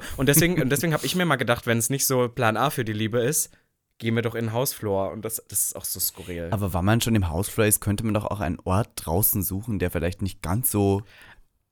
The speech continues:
Speaker 1: Auch happened,
Speaker 2: in
Speaker 1: aber
Speaker 2: der
Speaker 1: wenn's dann ein bisschen
Speaker 2: Möglichkeit
Speaker 1: kalter,
Speaker 2: bestünde.
Speaker 1: kälter ist, wenn die Hände dann sonst zu kalt werden.
Speaker 2: Dann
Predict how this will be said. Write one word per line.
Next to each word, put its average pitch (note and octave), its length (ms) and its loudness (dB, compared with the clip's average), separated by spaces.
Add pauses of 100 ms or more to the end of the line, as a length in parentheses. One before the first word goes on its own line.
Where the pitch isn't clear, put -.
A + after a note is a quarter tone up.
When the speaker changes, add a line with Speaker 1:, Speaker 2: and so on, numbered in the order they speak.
Speaker 1:
Auch C#3 260 6
happened, F3+ 240 2
Speaker 2:
in A#3 100 6
Speaker 1:
aber - 120 6
Speaker 2:
der - 80 8
Speaker 1:
wenn's G#2+ 160 6
dann C#3 140 4
ein C3 60 4
bisschen C3 260 4
Speaker 2:
Möglichkeit - 20 -8 (280)
Speaker 1:
kalter, - 60 0
Speaker 2:
bestünde. B2+ 180 4
Speaker 1:
kälter A#2+ 320 0
ist, F#2+ 220 -4
wenn A2 140 -4
die A2+ 100 -4
Hände B2 220 -4
dann G2+ 180 -6
sonst G2 180 -8
zu - 80 -10
kalt - 320 -14
werden. E2+ 240 -12
Speaker 2:
Dann - 20 -12